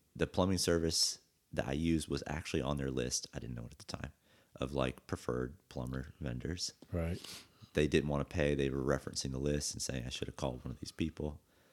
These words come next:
Speaker 1: It was a whole thing, whole situation.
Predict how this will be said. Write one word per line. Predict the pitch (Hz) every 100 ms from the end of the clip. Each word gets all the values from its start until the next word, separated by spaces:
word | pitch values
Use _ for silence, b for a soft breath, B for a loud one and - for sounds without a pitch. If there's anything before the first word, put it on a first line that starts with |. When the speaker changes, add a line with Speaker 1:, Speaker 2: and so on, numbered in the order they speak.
| b b b _ _
Speaker 1:
It | 92
was | 95 76
a |
whole | 73 120 123 117 98
thing, | - 90 69 58
whole | - 120 123
situation. | 107 92 - 73 55 - -